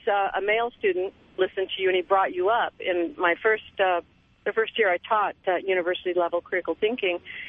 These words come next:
and, uh, so I listened, and at first I thought, "Well, this, this man is a mis-, <laughs> misogynist. There's no way I can listen to him or recommend." But there were a few shows that I actually recorded and I played back in my class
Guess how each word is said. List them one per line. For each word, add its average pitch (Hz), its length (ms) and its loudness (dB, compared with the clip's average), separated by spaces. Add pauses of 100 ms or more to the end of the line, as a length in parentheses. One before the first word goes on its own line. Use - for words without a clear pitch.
(280)
and, 185 300 2
uh, 180 300 2
so 214 60 0
I 190 60 2
listened, 202 640 -2
and 185 100 2
at 175 140 -2
first - 220 0
I 202 80 0
thought, 190 220 -2
"Well, 208 100 -2
this, - 120 -8 (240)
this 240 200 -4
man 190 180 0
is 180 140 0
a 190 40 -2
mis-, - 300 -6
<laughs> - 0 - (400)
misogynist. 196 540 2 (340)
There's 220 160 4
no 220 100 4
way 202 140 4
I 185 60 2
can 185 180 -2
listen 170 260 -2
to 185 80 -2
him 185 200 -2
or 185 100 0
recommend." 170 540 -2 (560)
But 220 240 4 (360)
there 220 120 2
were 214 140 2
a 180 60 -4
few 233 220 -6 (140)
shows 190 320 0 (220)
that 196 80 4
I 190 140 2
actually 196 240 -2
recorded 185 560 0
and 196 80 -4
I 175 80 2
played 180 300 -2
back 170 280 0
in 185 60 -10
my 175 120 -4
class 175 360 0